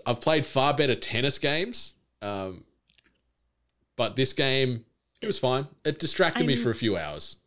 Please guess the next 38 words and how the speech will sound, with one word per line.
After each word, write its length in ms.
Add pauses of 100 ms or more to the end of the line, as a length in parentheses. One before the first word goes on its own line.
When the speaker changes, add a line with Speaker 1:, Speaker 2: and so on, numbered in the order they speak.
(640)
Speaker 2:
I 100
mean, 160
it's 160
a 80
very 560
niche, 1000
Speaker 1:
It 80
really 420
is. 220
Speaker 2:
um, 160
Speaker 1:
<laughs> 100
Speaker 2:
game 840
to 160
be, 560
like, 360
you 80
know, 140
putting 400
out 340
there. 280
So 160
I 100
don't 240
know 240
if 240
by 300 (360)
setting 1000
the 80
bar 560
that 240
high, 840 (760)
uh, 300
for 220
a 60
game 360
that 160
would 160
have 300